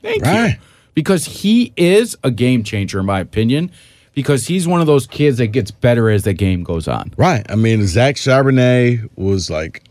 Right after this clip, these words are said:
Speaker 2: okay.
Speaker 1: He had a pretty good game for U C L A, huh?
Speaker 2: He did, but, you know, they, they wanted to make him the back, and it was like Hassan Haskins just kept outplaying everybody. It's like, "Guys, when will you just realize you actually have something good in Hassan
Speaker 1: But do you
Speaker 2: Haskins?"
Speaker 1: think that almost has to do with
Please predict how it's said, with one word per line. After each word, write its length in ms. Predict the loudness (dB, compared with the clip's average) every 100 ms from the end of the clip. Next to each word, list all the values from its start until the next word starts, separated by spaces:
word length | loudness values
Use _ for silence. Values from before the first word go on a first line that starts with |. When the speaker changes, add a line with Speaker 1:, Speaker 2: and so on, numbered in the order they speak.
| _ -8
Speaker 2:
okay. 540 | -4 -2 -2 -2 -4 0
Speaker 1:
He 40 |
had 100 | 0
a 40 | 2
pretty 180 | 0 0
good 180 | -2
game 180 | -2 -2
for 100 | -2
U 140 | -2 -2
C 160 | 0
L 120 | 0
A, 140 | 0 0
huh? 200 | 0 0
Speaker 2:
He 160 | 2 2
did, 400 | 4 4 4 2
but, 160 | -2 -8 -6
you 100 | -6
know, 220 | -4 -6
they, 200 | -4 -4
they 200 | -4 -2
wanted 320 | 0 0 -2 -2
to 60 |
make 240 | 0 -2 -2
him 300 | -2 0 0
the 60 |
back, 340 | -2 -4 -4 -6
and 100 | -6
it 40 |
was 180 | -4 -2
like 240 | -2 -4
Hassan 400 | -8 -4 0 0
Haskins 460 | 0 0 -2 -6 -8
just 240 | -8 -8
kept 240 | -4 -4 -4
outplaying 640 | -6 -6 -4 -2 -2 -2
everybody. 340 | -4 -6 -8 -8
It's 80 | -8
like, 140 | -4
"Guys, 240 | -2 -2
when 200 | -2 -4
will 80 | -4
you 120 | -6
just 160 | -4 -2
realize 460 | 0 0 0 -2 -8 _ _
you 180 | -4 0
actually 260 | 0 -2 -2
have 220 | 0 -2
something 340 | -4 -4 -4 -2
good 220 | 0 0
in 80 | -2
Hassan 160 | -2
Speaker 1:
But 80 | 0
do 60 | 2
you 60 |
Speaker 2:
Haskins?" 140 | 2 0
Speaker 1:
think 180 | 0 2
that 140 | 2
almost 320 | 2 0 0
has 180 | 0 -2
to 80 | -2
do 240 | 0 2 2
with 400 | 2 0 -4